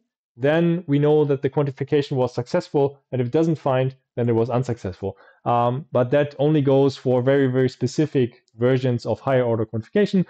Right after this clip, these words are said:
And what these guys did is they basically extended, um, Alloy to Alloy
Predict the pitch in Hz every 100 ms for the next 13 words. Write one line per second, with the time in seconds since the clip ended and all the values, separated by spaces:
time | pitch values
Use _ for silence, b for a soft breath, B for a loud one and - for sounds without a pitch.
0 | B B - 139 139 170 165 151 139 143
1 | 139 160 131 127 - b _ 120 139 139
2 | 131 123 117 - 180 175 151 - _ -
3 | 131 127 127 123 120 _ _ _ _ _
4 | _ _ _ _ _ - 156 165 165 160
5 | - 127 123 117 117 _ 131 131 127 120